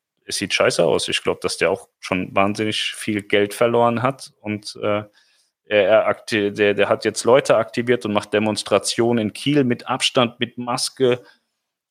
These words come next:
und, äh, und, äh, demonstriert in Kiel und sagt, „Leute, ihr versprecht uns Gelder, ihr sagt, lasst den Laden zu, ihr kriegt fünfundsiebzig Prozent.“ Der hat noch keinen Cent gesehen,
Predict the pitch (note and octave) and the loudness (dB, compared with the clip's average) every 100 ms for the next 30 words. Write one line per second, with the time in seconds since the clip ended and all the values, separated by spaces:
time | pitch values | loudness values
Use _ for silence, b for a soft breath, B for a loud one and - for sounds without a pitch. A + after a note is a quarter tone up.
0 | _ - B2 A2+ G#2+ - A#2 A2+ G#2+ - | _ 0 2 2 0 -4 0 2 2 -2
1 | A2 G#2+ - G#2 A2+ A2 G#2 A#2+ A2+ B2 | -14 -16 -10 -4 -2 -2 -4 -4 0 0
2 | - - C#3+ C#3+ C#3 C3+ F#3 A3 E3 B2+ | -2 -2 -2 0 -2 -2 -4 -2 2 2
3 | B2 C3+ E3+ F3 B2 B2 - A#2 - D3+ | 2 2 2 2 0 0 0 -2 0 -2
4 | - C3+ A#2+ - C#3+ F#3 E3 C3 C3 C3+ | -2 -4 -4 0 2 4 4 4 2 2
5 | C#3+ - B2 B2 D3+ D#3+ - D3 D3 C3+ | 0 0 2 2 2 0 -4 -4 -4 -6
6 | - D3+ C#3+ C#3 - C3 - A2 D#3 F3 | -2 0 2 0 0 -4 -2 -2 -2 0
7 | G2+ G2 A2 G#2 C3+ D#3 - G2 E2+ F2 | -2 -2 -2 -2 -2 -2 -4 -6 -6 -10